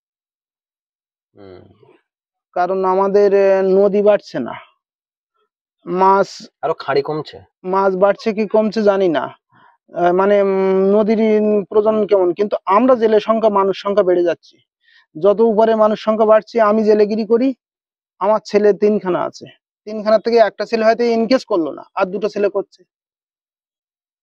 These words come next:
Speaker 2: এরকম ভাবে তো বেড়েই চলেছে জেলের সংখ্যা। এইবার, আহ, দেখা যাচ্ছে লোক সংখ্যা বাড়ার সাথে সাথে জেলের সংখ্যা বাড়বে,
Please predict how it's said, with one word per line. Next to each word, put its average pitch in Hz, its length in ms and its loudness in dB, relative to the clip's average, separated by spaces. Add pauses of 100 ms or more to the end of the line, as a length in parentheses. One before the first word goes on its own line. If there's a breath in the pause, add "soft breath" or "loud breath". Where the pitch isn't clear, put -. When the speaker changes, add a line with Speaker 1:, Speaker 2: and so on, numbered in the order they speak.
(600)
Speaker 2:
এরকম 220 280 -2
ভাবে 285 160 0
তো 277 100 0
বেড়েই 247 280 2
চলেছে 170 380 0
জেলের 160 320 0
সংখ্যা। - 280 -14 (2000)
এইবার, 220 380 -2
আহ, 220 320 6
দেখা 214 260 0
যাচ্ছে 240 360 -4 (460)
লোক 214 280 -2
সংখ্যা 233 300 -2
বাড়ার 240 180 0
সাথে 247 240 -6
সাথে 254 160 0
জেলের 202 180 0
সংখ্যা 190 300 -4
বাড়বে, 147 300 0